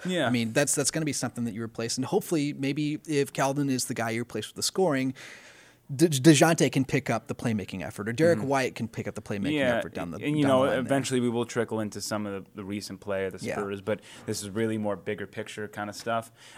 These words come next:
Speaker 1: Um, you know, <sighs> with, I, I think that free agency, why I mentioned the three and D, right? I think
Speaker 2: Yeah.
Speaker 1: when you get into free agency, Marco, see you later, Bryn, see you later, just part ways with them,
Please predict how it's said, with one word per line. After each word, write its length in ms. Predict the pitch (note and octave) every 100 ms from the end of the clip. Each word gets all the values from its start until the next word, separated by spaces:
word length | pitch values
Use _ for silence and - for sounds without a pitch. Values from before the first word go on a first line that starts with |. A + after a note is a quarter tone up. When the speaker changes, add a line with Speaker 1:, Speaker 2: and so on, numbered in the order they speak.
| -
Speaker 1:
Um, 600 | A2 G#2+ G#2 G2+ G2+ - _ _ _ _ -
you 180 | A#2+
know, 260 | G2+ F#2+ - - - - - _
<sighs> 560 | - _ _ _ _
with, 520 | C#3+ A#2+ B2+ B2 - - _ - - - _ _ _ - _ - - - -
I, 120 | C#3
I 120 | D3
think 280 | C#3+ F3 F#3
that 120 | D#3
free 280 | - C#3 B2+
agency, 360 | A#2+ A#2+ A2+ G#2+
why 180 | G#2
I 40 | G#2+
mentioned 340 | A#2 B2 B2+
the 60 | A2+
three 300 | - G#2+ G2+
and 120 | F#2+
D, 200 | F#2 E2
right? 280 | F2+ G2 G2+
I 80 | G2
think 220 | A2 A2+
Speaker 2:
Yeah. 60 | A2
Speaker 1:
when 100 | A2
you 60 |
get 160 | G#2 A2+
into 140 | B2
free 200 | - A#2+
agency, 480 | G#2+ G#2 G#2 - G2+
Marco, 420 | G2 A2 G#2+ A2
see 200 | G#2 - G#2
you 80 |
later, 320 | G2+ G2+ G2+ G2
Bryn, 280 | G2 G2+ G2
see 180 | -
you 100 | G2+
later, 480 | G2 F#2+ F#2+ F#2+ F#2+ -
just 180 | F#2+ - _
part 240 | - A2 -
ways 240 | G#2 G2
with 120 | G2+ F#2
them, 300 | G2 F#2+